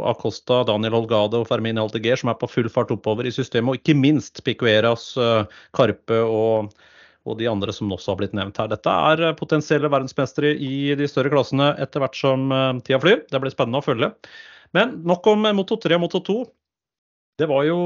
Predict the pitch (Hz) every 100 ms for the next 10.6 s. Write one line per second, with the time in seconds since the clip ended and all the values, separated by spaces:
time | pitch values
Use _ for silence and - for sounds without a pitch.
0 | 180 180 180 139 131 139 139 120 - 123
1 | - 156 139 117 117 127 127 127 127 135
2 | 123 - 127 101 - 98 101 - 101 -
3 | 117 117 131 143 - 151 120 - 175 175
4 | - 156 147 143 139 135 135 123 135 117
5 | 107 - 104 101 - 180 - 233 - 110
6 | 117 127 135 120 127 113 107 107 123 135
7 | 110 104 - - - - 120 123 120 101
8 | 101 - - 180 123 101 - - 175 -
9 | 180 - 185 143 120 - 143 160 156 139
10 | 117 156 139 120 110 208